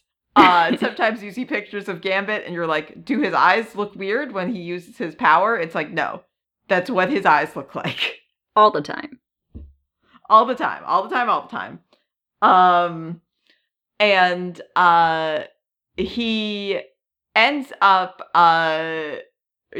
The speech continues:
Speaker 1: joining up with a group of kid, kid street thieves. My favorite. <laughs> It's, it's very fun. Like,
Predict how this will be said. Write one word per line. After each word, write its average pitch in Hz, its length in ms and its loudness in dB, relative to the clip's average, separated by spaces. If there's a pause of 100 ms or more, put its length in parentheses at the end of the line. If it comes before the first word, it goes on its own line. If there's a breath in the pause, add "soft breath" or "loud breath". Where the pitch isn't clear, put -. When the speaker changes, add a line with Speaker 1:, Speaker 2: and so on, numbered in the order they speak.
Speaker 1:
joining 202 580 -2 (100)
up 170 280 4
with 165 380 0 (240)
a 156 720 2 (560)
group 196 320 0
of 147 440 0 (760)
kid, 294 500 0 (340)
kid 349 300 0
street 208 460 -8
thieves. 160 600 -6 (220)
My 190 160 2
favorite. 170 680 -2
<laughs> 262 60 4 (1080 loud breath)
It's, 254 240 0 (340)
it's 285 220 -4
very 349 260 -2
fun. 285 200 -2 (600)
Like, 226 320 0